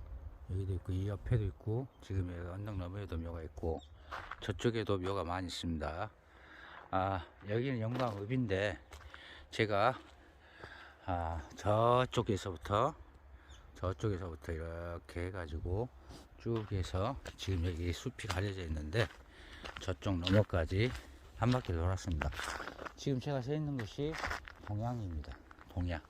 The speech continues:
이 묘가 동향을 보고 있는데 난초가 이 동향에 좀 있고요. 서북 방향에는 거의 없고요. 지금 남동향 쪽으로는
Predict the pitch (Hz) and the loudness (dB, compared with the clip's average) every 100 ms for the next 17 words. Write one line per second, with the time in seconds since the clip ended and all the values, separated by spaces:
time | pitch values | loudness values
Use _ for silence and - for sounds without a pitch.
0 | - - 95 98 107 98 - 104 107 117 | -20 -10 -4 -2 0 -2 -2 2 2 2
1 | 92 85 82 80 80 87 107 - - - | -2 -2 -2 0 0 2 0 -2 -12 -16
2 | - - - - - - - - - 117 | -16 -12 -8 -6 -8 -10 -18 -8 -2 0
3 | 139 - - - 160 151 147 139 131 131 | -2 -8 -8 4 6 6 6 2 2 4
4 | 131 123 107 113 120 117 113 90 - - | 6 6 4 2 2 2 0 -2 -10 -20
5 | - - - - - - - - - - | -20 -20 -20 -20 -20 -20 -20 -20 -20 -20
6 | - - - - - 107 127 170 190 165 | -20 -20 -20 -20 -4 4 8 10 8 6
7 | 135 139 104 - 110 98 139 - - - | 6 4 4 2 2 2 0 -6 -20 -18
8 | - - - - - - - - - - | -14 -14 -12 -10 -10 -14 -20 -20 -6 2
9 | 185 220 - 170 147 127 113 101 123 117 | 4 4 8 8 8 4 4 4 6 6
10 | 110 - 95 95 131 - - - - - | 4 2 2 2 -2 -10 -20 -20 -20 -20
11 | - - - - - - - 120 123 160 | -20 -20 -20 -20 -18 -2 4 6 6 2
12 | - - - - - - - - - - | -4 -14 -20 -20 -18 -18 -18 -18 -18 0
13 | 101 127 156 101 110 143 147 135 113 110 | 8 8 8 6 6 6 6 6 6 4
14 | 104 117 151 | 2 2 0